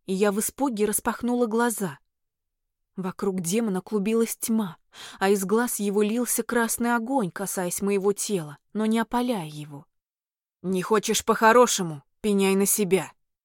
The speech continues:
Прижал он меня своим телом и уперся членом в мое лицо.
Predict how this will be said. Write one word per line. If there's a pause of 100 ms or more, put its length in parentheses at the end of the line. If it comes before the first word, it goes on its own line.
(140)
Прижал
он
меня
своим
телом
и
уперся
членом
в
мое
лицо.